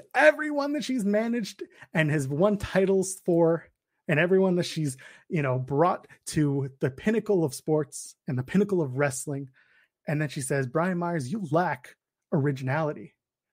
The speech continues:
And then Brian Myers blames Sam Beal, because of course he does. Then Missy starts flirting a little bit with Sam Beal. "Take off your glasses. Your hair, your curly hair is real pretty." Oh boy.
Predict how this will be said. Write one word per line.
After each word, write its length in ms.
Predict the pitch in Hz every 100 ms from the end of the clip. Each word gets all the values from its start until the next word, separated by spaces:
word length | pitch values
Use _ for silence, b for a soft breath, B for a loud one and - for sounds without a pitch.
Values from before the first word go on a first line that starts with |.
| _ _ -
And 80 | 147
then 80 |
Brian 220 | 143 143 139
Myers 220 | 127 120
blames 340 | - 131 123
Sam 180 | 143 131
Beal, 180 | 165 165
because 240 | 190 -
of 60 | 370
course 180 | 440 -
he 80 |
does. 260 | - - - _ B B B B B _ -
Then 120 | 277
Missy 200 | 226 170
starts 320 | - 117 - _ _ _ _ _
flirting 340 | - 262 247 170
a 80 | 127
little 160 | 135
bit 220 | 131 -
with 80 | 180
Sam 300 | - 135 123
Beal. 280 | - - - _ _ -
"Take 120 | 247
off 140 | 202
your 60 | 160
glasses. 480 | 135 131 131 - - -
Your 220 | 180 185 214
hair, 260 | - 190
your 120 | 131
curly 300 | 131 220 220
hair 260 | 147 160 143
is 120 | 120
real 180 | 151 202
pretty." 540 | 202 151 156 175 170 _ _ _ -
Oh 140 | 214 214
boy. 340 | 131 143 104